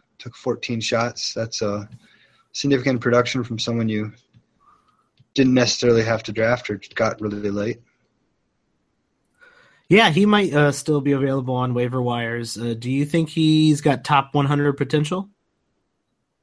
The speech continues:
Speaker 1: So what the Suns do with their, the, uh,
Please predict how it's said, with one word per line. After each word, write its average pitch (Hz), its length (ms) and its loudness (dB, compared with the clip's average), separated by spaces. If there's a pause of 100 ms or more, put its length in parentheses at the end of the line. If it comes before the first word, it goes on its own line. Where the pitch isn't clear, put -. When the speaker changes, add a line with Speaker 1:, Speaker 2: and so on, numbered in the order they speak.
(480)
Speaker 1:
So - 140 -6
what 156 440 4 (1800)
the 117 180 2
Suns 123 360 0
do 117 340 -2 (200)
with 110 160 -2
their, 104 500 -2 (1000)
the, 98 180 0
uh, 95 200 -2